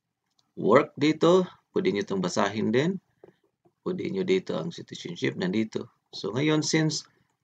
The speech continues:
ang topic natin is mag-apply as a tourist visa through online, so, ganito ang gagawin natin. Ito ang dapat niyong gagawin kung may computer kayo, kung alam niyo kung paano,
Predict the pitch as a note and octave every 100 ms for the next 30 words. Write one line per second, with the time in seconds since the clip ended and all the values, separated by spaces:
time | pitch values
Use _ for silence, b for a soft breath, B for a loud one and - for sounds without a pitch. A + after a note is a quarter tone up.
0 | _ A2+ B2 C#3 - - B2+ B2 B2 A2
1 | F2 G2 G2 F#2+ F#2 E2+ - - _ -
2 | F#2+ G#2 A2 A2 A2+ A2+ A#2 F2 F2+ -
3 | F2+ B2+ C3 C3+ - B2+ - A2 G#2 A2+
4 | B2 G#2+ G#2 C3+ F2+ F#2+ C3+ - _ _
5 | _ _ _ _ _ _ _ - A#2+ A#2
6 | C3 C3 D3 C3+ A#2+ A2+ G#2+ G2+ F#2 G2
7 | F2 - - _ _ _ - B2 C#3+ D#3
8 | D3+ D3 _ _ _ _ _ _ _ _
9 | _ _ _ _ - - A2+ A2 A2+ A#2
10 | B2+ - A#2 A2+ A2 A2+ G2+ G#2+ G#2+ -
11 | - G2 G2+ G2 G2 F#2+ A2+ B2 B2 B2
12 | G#2 G#2 G2+ G2 F2+ F#2+ G2+ G#2 G2 F#2
13 | F2+ D#2+ G2 G#2 G2+ F#2+ -